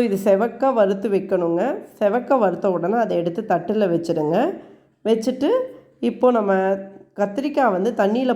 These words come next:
போட்டு வச்சிருக்கோம் இல்லைங்க, அதையும் நல்லா வந்து தண்ணி வடிச்சு வச்சிடலாம். இப்ப தாளிக்க போறோங்க. வாணலி எடுத்துக்கோங்க. ஒரு குடிக்கரண்டி எண்ணெய் போடுங்க. கடுகு போடுங்க. கடுகு வெடிச்ச உடனே மஞ்சப்பொடி, கருவேப்பிலை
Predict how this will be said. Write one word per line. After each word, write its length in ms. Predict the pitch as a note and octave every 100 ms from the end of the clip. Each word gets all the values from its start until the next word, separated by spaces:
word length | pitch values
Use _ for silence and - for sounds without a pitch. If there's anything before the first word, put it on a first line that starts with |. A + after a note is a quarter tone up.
| G3+
போட்டு 180 | G3 G3
வச்சிருக்கோம் 440 | F#3 G3 E3+ E3+ E3+
இல்லைங்க, 260 | G#3+ F4+ G4+ G#3
அதையும் 340 | G3 A3+ B3+ F#3
நல்லா 240 | F3 G#3+ F3+
வந்து 220 | E3 F#3 C4 -
தண்ணி 240 | F#3+ A3 G#3+
வடிச்சு 300 | E3+ E3+ G#3+
வச்சிடலாம். 640 | F3 E3+ F3 D#3 E3 C4+ F4 - - _ _ _ _ _ -
இப்ப 100 | A3 G3
தாளிக்க 340 | F#3+ A3+ A#3+ -
போறோங்க. 380 | G3 F3+ E3 F3 B3 A4+ - - _ _ F3+
வாணலி 400 | F#3 A3 C#4 C4+ G3
எடுத்துக்கோங்க. 520 | E3 F#3+ F#3 F3+ G#3+ E4 G#4 - _ _ -
ஒரு 120 | F#3 F#3+
குடிக்கரண்டி 580 | A3 A#3+ A#3+ G#3 A#3 B3 A3 F3+
எண்ணெய் 260 | G3+ A3+ G3
போடுங்க. 320 | F3 F3 G#3+ G4 - - _ _ _
கடுகு 340 | G#3 G3 B3+ C#4+ C#4+
போடுங்க. 300 | G#3 F#3+ A3 D4
கடுகு 300 | G3+ F#3+ A3+ B3
வெடிச்ச 260 | G3 G3 G3 G3
உடனே 280 | E3+ E3+ A3+ A#4+ B4+ - _ _ _ G3+
மஞ்சப்பொடி, 480 | G3+ B3 C#4+ C4+ C4 A#3
கருவேப்பிலை 480 | G3 A3 A#3+ G#3+